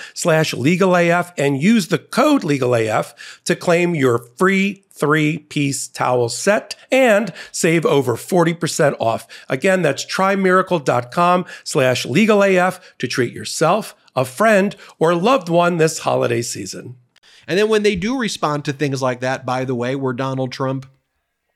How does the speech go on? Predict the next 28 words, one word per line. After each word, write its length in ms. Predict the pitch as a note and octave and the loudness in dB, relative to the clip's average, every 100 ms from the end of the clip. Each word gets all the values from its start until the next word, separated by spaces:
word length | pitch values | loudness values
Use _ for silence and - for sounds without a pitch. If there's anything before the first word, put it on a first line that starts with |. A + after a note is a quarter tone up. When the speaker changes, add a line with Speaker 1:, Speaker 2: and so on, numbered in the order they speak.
| - B2 | -16 -10
Speaker 2:
um, 600 | A#2+ A#2+ A#2 A#2 A2+ G#2+ _ _ - | -6 -6 -8 -10 -14 -20 _ _ -18
uh, 180 | F#2+ F2+ | -18 -12
then 460 | A#2 C#3+ C#3+ B2+ - _ | -6 -6 -6 -8 -12 _
goes 320 | - C#3 D#3 D3 | -4 -2 0 0
to 160 | D#3 | 0
his 120 | C#3 | 0
rallies 460 | A2+ C3 C3 C#3 B2 | 0 -2 0 -2 -2
and 120 | C3 | -4
speeches, 440 | C3 C3 B2 D3+ C3 | -6 -6 -6 -6 -6
like 180 | C3 | -6
with 100 | C3+ | -6
Nancy 360 | B2+ D3 D3+ D#3 | -6 -6 -4 -4
Pelosi's 480 | D#3 D#3 D#3+ G3+ F3+ | -2 0 0 -2 -2
husband. 380 | F#3+ G3 - - - - - | -2 -2 -8 -12 -20 -20 -6
Then 160 | C#3+ | -4
Donald 340 | C#3+ D3 D#3+ D3 | 0 0 0 0
Trump 300 | D3+ D3+ C3+ | -2 -2 0
goes 260 | D3 C3+ | 0 0
out 240 | B2 B2+ B2 | -2 -4 -4
there 320 | D3 D#3 D#3+ | -2 0 0
and 120 | D3 | -2
then 140 | C#3+ D3 | -4 -4
he 240 | D3 D#3 | -6 -6
makes 440 | B2+ B2+ D3+ - | -6 -6 -8 -6
a 180 | D#3+ D3+ | -4 -4
joke 520 | B2+ F#2+ G2+ C#3 E3+ | -6 -12 -4 -2 -2
about 400 | C3+ A2 A2 G#2+ | -4 -4 -4 -4
it 180 | B2+ E3+ | -6 -8